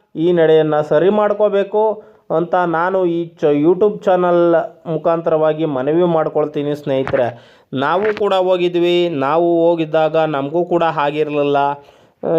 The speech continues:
ಇದು ಒಂದು ಪ್ರಾಬ್ಲಮ್ ಇತ್ತು ಸ್ನೇಹಿತರೆ. ಮತ್ತೆ ಇನ್ನೊಂದು ವಿಷಯ ಏನಪ್ಪ ಅಂತಂದ್ರೆ, ಅದು ಯಾಕೋ ಗೊತ್ತಿಲ್ಲ, ಹ್ಮ್,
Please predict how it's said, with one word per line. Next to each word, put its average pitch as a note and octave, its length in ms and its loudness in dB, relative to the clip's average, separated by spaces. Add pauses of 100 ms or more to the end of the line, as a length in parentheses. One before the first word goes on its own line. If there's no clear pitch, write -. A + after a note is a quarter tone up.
(140)
ಇದು E3 160 2
ಒಂದು D#3+ 260 2
ಪ್ರಾಬ್ಲಮ್ C#3+ 520 -2
ಇತ್ತು C3+ 240 -8
ಸ್ನೇಹಿತರೆ. C3+ 440 0
ಮತ್ತೆ A3 380 0
ಇನ್ನೊಂದು A#3 380 -2
ವಿಷಯ A3+ 320 -2
ಏನಪ್ಪ G3+ 360 -2
ಅಂತಂದ್ರೆ, F#3 760 -2 (320)
ಅದು E3 200 -6
ಯಾಕೋ G#3+ 400 -2
ಗೊತ್ತಿಲ್ಲ, G#3 420 -2 (680)
ಹ್ಮ್, F3+ 300 0